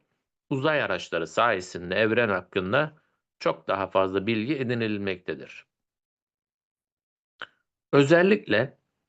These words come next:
Hubble teleskobu uzay ge-, galaksilerin, e, görüntülerini dünyaya ulaştırarak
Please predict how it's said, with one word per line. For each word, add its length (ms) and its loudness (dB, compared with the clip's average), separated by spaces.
Hubble 420 2
teleskobu 880 2
uzay 360 4
ge-, 340 0
galaksilerin, 1080 -2
e, 60 -2
görüntülerini 960 -2
dünyaya 480 0
ulaştırarak 800 -4